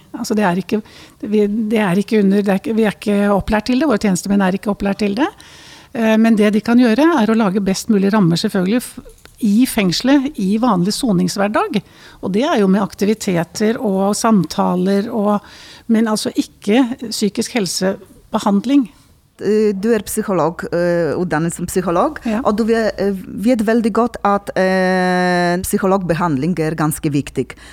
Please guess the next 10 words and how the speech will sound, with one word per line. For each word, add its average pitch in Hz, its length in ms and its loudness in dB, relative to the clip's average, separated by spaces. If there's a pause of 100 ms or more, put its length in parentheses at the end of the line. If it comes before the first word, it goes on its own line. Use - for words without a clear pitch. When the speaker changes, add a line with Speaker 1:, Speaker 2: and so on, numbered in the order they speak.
(380)
Speaker 2:
Og 196 340 2
i 247 60 2
mange 262 320 4
tilfeller 202 480 0
så 220 560 0
må, 214 580 2
eh, 196 300 -2
innsatte 202 500 0
få 180 280 0
fremstilling 202 720 0